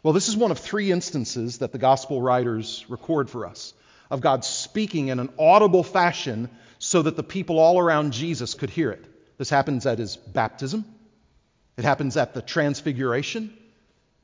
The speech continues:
and it happens here. And he speaks, and he gives once again evidence of his reality. And he says, "I, I have glorified my name, and I will glorify it again."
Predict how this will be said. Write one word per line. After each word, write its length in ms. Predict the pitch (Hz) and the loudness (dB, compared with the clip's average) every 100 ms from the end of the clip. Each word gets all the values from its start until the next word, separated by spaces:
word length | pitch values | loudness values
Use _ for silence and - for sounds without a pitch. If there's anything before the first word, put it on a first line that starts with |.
| _ _ | _ _
and 100 | 95 | -16
it 60 | 92 | -8
happens 380 | 143 143 135 - | -8 -6 -8 -8
here. 300 | 170 107 - - _ _ _ _ _ _ _ _ _ _ _ _ _ _ _ _ - _ | -8 -10 -14 -20 _ _ _ _ _ _ _ _ _ _ _ _ _ _ _ _ -20 _
And 80 | 147 | -6
he 60 | |
speaks, 840 | 147 - - 226 170 - - - - _ _ _ _ - | -4 -6 -2 -4 -4 -6 -6 -6 -12 _ _ _ _ -4
and 80 | |
he 60 | 160 | 2
gives 260 | 147 165 127 | 4 4 4
once 300 | 151 220 240 | 2 2 0
again 460 | 190 214 160 160 | 0 2 2 0
evidence 540 | 160 190 233 226 220 - | 6 8 8 6 2 -2
of 420 | - 180 160 - - - _ | 4 4 2 -6 -20 -20 _
his 240 | - 196 127 | 0 0 2
reality. 880 | 175 156 170 190 160 - 117 110 151 - _ _ _ _ _ _ _ _ - - | 4 6 6 6 4 -2 -6 -6 -10 -16 _ _ _ _ _ _ _ _ -18 -2
And 100 | 180 | 0
he 60 | |
says, 220 | 175 190 | 4 4
"I, 360 | 165 180 175 175 - | 6 8 8 6 0
I 60 | 160 | 0
have 420 | - 247 294 208 | 2 6 6 6
glorified 520 | 170 175 151 175 156 | 6 6 8 6 6
my 180 | 151 151 | 6 2
name, 200 | 151 165 | 2 4
and 80 | 170 | 4
I 60 | |
will 220 | 170 208 254 | 6 6 6
glorify 440 | 254 202 208 190 | 6 6 6 6
it 80 | 180 | 6
again." 240 | 190 156 | 4 2